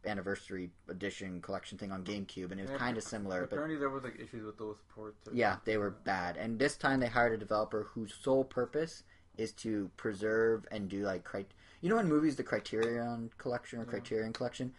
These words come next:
Speaker 1: This developer wants to do that for classic games. So they will up-res by hand with a special engine of theirs all these old games, like Mega Man one through six, and then put all these D V D extra style things in there and online support, make it more modern, but also do pixel perfect recreations of the gameplay.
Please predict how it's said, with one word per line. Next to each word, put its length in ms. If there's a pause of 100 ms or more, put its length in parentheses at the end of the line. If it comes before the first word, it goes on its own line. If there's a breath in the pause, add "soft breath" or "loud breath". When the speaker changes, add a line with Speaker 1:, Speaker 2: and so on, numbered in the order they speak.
(160 loud breath)
Speaker 1:
This 120
developer 480
wants 220
to 80
do 120
that 160
for 100
classic 360
games. 360 (220 soft breath)
So 120
they 80
will 200
up-res 680
by 160
hand 480 (580 soft breath)
with 220
a 40
special 280
engine 240
of 100
theirs 220
all 200
these 140
old 180
games, 380
like 80
Mega 220
Man 160
one 80
through 140
six, 360 (300 soft breath)
and 100
then 80
put 220
all 120
these 140
D 140
V 100
D 140
extra 340
style 300
things 300
in 100
there 320 (180 soft breath)
and 100
online 380
support, 320
make 160
it 60
more 100
modern, 420
but 120
also 500
do 140
pixel 400
perfect 640 (240)
recreations 500
of 80
the 80
gameplay. 380